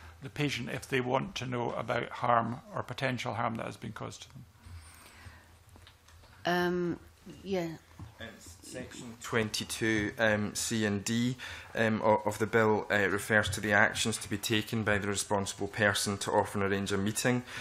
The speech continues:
Speaker 3: um, and also the actions which must be taken at and following that meeting. That would be usually where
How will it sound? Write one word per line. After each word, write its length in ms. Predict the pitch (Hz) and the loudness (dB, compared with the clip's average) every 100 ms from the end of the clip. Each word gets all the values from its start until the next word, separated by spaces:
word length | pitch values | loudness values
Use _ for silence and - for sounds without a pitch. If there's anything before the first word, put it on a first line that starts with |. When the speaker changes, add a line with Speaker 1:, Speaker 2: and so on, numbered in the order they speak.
| - - | -10 0
Speaker 3:
um, 180 | 104 104 | 2 4
and 140 | 101 | 2
also 240 | 104 101 104 | 2 2 2
the 140 | 104 | 6
actions 420 | 101 - - 101 | 8 6 2 -2
which 180 | 95 - | -2 0
must 240 | 101 98 - | 0 0 -4
be 80 | |
taken 480 | 101 - 107 - 117 | -4 0 0 0 2
at 300 | 110 113 - - | 4 4 2 2
and 180 | 107 | 2
following 460 | - 110 120 127 135 | 2 2 4 4 4
that 180 | 135 - | 2 2
meeting. 340 | 131 - 147 - - - - | 0 0 -2 -4 -10 -10 2
That 200 | 110 101 | 6 6
would 100 | 117 | 6
be 80 | 110 | -2
usually 560 | 101 104 107 117 107 104 | 0 0 2 0 0 -2
where 420 | - 104 101 | 0 2 2